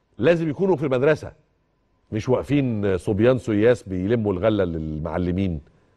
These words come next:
ما خدوا بالكم دي كلها يعني كده تشكيلات يعني. فالولاد اللي اقل من السن ده لازم يكونوا في المدرسه بيتعلموا،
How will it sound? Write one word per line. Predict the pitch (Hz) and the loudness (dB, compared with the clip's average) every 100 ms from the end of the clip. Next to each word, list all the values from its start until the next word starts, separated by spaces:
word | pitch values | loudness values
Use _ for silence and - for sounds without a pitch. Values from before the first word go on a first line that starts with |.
| _ 90 | _ -8
ما | |
خدوا | 92 104 | -2 0
بالكم | 165 107 | 0 -2
دي | 117 | -2
كلها | 107 135 143 98 87 80 65 62 - _ - _ - | 0 2 2 2 2 -2 -6 -10 -14 _ -20 _ -4
يعني | 80 78 80 80 - - - _ _ _ _ _ - - | -2 0 -2 -2 -6 -16 -20 _ _ _ _ _ -20 -4
كده | 160 127 | -2 -2
تشكيلات | 104 - 110 147 - | -8 -4 2 2 2
يعني. | 69 - _ _ _ _ _ _ _ _ _ _ _ - _ _ _ _ _ | -6 -14 _ _ _ _ _ _ _ _ _ _ _ -20 _ _ _ _ _
فالولاد | 107 110 135 170 | 0 4 4 4
اللي | 151 139 | 2 4
اقل | 175 170 | 4 2
من | |
السن | 143 - 180 151 | -2 -2 -2 2
ده | |
لازم | 180 175 147 | 2 2 0
يكونوا | 165 151 | 0 0
في | |
المدرسه | 120 113 143 - - _ _ _ _ _ _ _ _ - | 0 2 2 0 -8 _ _ _ _ _ _ _ _ -6
بيتعلموا، | 95 95 117 143 110 | -2 0 2 2 0